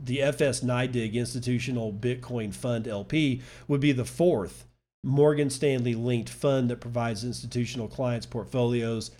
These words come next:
some, uh, uh, some exposure to cryptocurrency, and the second from nydig and F S Investments.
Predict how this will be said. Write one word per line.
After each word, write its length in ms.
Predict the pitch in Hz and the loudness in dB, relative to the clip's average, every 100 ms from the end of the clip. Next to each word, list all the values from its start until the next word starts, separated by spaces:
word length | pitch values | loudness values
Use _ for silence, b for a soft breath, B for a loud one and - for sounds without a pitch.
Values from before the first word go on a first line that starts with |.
| B B | B B
some, 320 | - 147 135 | -2 2 2
uh, 40 | 139 | 2
uh, 480 | 131 120 127 120 123 135 | 0 -2 -2 -4 -6 -6
some 320 | - 143 131 | 0 2 2
exposure 480 | 117 - 131 113 110 | 0 -2 -2 -2 -4
to 80 | 120 | -4
cryptocurrency, 880 | 135 123 107 - 139 127 131 123 107 | -4 -2 -6 -2 -2 -2 -2 -2 -2
and 80 | |
the 60 | 107 | -4
second 500 | - 165 165 113 98 | -2 0 0 -2 -6
from 320 | - 113 110 | -4 -2 0
nydig 600 | 120 123 127 123 117 110 | 0 0 -2 0 -2 -2
and 100 | 110 | -4
F 220 | 110 107 | -4 -4
S 180 | 120 101 | -6 -6
Investments. 680 | 104 98 117 117 107 101 | -6 -4 -4 -4 -6 -6